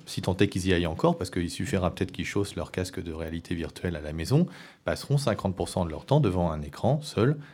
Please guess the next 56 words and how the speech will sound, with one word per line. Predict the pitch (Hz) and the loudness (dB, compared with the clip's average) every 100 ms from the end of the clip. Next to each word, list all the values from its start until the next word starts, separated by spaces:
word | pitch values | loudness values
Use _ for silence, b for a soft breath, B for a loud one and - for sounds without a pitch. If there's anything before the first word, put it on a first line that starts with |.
| B | B
avec | 82 85 104 | -4 0 0
des | 87 | 0
logiciels. | 87 78 - 127 117 | -2 -4 0 2 2
Il | |
faut | 73 | 0
savoir | - 80 90 - | -8 -2 -2 -2
qu'il | - 98 | -2 -2
y | |
a | 69 | -2
des | 73 | -8
pays, | - 73 80 104 | -8 -8 -4 -4
euh, | 82 76 - B B | -4 -8 -14 B B
enfin | - | -12
des, | 71 71 | -12 -10
des | 85 87 80 | -4 -2 0
États, | 90 90 90 95 | 0 2 2 2
par | - 80 | -4 -8
exemple | 80 85 85 | -4 -4 -4
aux | |
États-Unis, | - 76 78 85 | -4 -4 -2 -2
la | 87 | -2
Floride, | - 82 80 92 | -2 -6 -4 -4
des | 78 | -6
choses | - | -8
comme | 87 | -6
ça, | |
qui | 107 | -4
sont | - | -4
assez | 78 - | -6 -4
en | 82 | -6
avance | 73 80 131 - B B - | -4 -4 -6 -8 B B -16
et | |
qui | - 80 | -10 -2
mettent | 101 95 | 0 0
effectivement | 80 80 78 80 | -4 -8 -6 -2
les, | 107 78 | -2 -2
les, | 76 80 - - 92 | -6 -8 -10 -14 -10
les, | 85 76 | -8 -8
les | 80 78 | -8 -6
enfants, | 76 - 98 113 | -4 -2 -2 -2
alors | 76 - | -6 -12
c'est, | - 73 - | -14 -14 -14
ils | - | -12
sont | 76 | -10
un | |
petit | 69 - | -10 -8
peu | 76 | -8
plus | - | -4
grands, | 78 85 | -4 -2
c'est | 107 - | -4 -10
plutôt | - 90 | -12 -10
du | 80 | -10
type, | - - 82 | -12 -16 -14
euh, | 76 - B B B B - - | -14 -16 B B B B -20 -12
lycée, | 78 - 110 | -10 0 4
mais, | 123 85 | 4 2